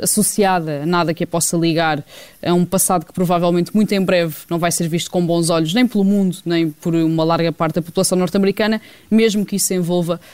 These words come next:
não competir num dos clubes de Donald Trump, eh, já a curto prazo.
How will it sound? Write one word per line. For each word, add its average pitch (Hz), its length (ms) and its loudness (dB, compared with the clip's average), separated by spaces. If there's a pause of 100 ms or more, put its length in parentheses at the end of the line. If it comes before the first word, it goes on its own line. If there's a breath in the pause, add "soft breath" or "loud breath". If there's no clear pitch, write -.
(120 loud breath)
não 202 200 2
competir 190 520 0
num 220 180 4
dos 190 140 -2
clubes 190 300 -2
de 175 40 -2
Donald 175 280 0
Trump, 165 300 -2
eh, 151 140 -2
já 160 360 0
a 160 60 -2
curto 165 280 -4
prazo. - 360 -6